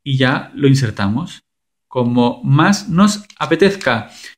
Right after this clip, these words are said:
El próximo vídeo va a ser de inserciones de pares, porque veremos que hay varias formas de insertar los pares y según cuál utilicemos,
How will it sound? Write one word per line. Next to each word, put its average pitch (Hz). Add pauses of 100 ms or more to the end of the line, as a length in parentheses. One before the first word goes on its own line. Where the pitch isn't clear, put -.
(100)
El 131
próximo 254
vídeo 151
va 156
a 175
ser 170
de 165 (340)
inserciones 175
de 180
pares, 180
porque 120
veremos 147 (460)
que 143
hay 180
varias 190
formas 180
de 165
insertar 156
los 113
pares 139
y 165
según 185
cuál 180
utilicemos, 175